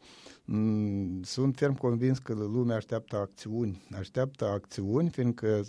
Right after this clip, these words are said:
trebuie întreprinse niște acțiuni în toate segmentele. Iată, vin acum dintr-o plantație viticolă din s-, satul Costești, Traiornu, Ialoveni. Acolo zeci de întrebări ne-au pus producătorii. Deci noi am înțeles că nu plantăm corect. Via, suprafața de plantare nu e aceea.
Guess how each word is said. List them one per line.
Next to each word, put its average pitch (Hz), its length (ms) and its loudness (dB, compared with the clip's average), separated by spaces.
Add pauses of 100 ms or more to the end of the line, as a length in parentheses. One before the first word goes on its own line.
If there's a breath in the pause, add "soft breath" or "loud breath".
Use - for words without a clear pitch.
trebuie 123 340 2
întreprinse 110 540 -2
niște 117 320 -2
acțiuni 127 440 0
în 123 60 2
toate 123 300 0
segmentele. 101 600 -4
Iată, 110 200 -2
vin 135 200 0
acum 127 340 2
dintr-o 107 300 -2
plantație 107 540 -2
viticolă 110 500 -2
din 104 380 -6
s-, - 140 -18 (200)
satul 113 360 -6
Costești, 104 440 -8
Traiornu, 98 440 -2
Ialoveni. 98 480 0 (500 loud breath)
Acolo 135 440 0
zeci 143 260 4
de 147 100 2
întrebări 139 460 2
ne-au 113 180 0
pus 107 240 -8
producătorii. 98 640 -6
Deci 92 180 -6
noi 120 180 2
am 165 120 2
înțeles 135 400 4
că - 140 -10
nu 135 280 2
plantăm 117 400 0
corect. 117 300 -2 (200)
Via, 135 300 4
suprafața 123 580 -2
de 110 100 -4
plantare 110 420 -2
nu 123 200 6
e 107 60 6
aceea. 95 420 0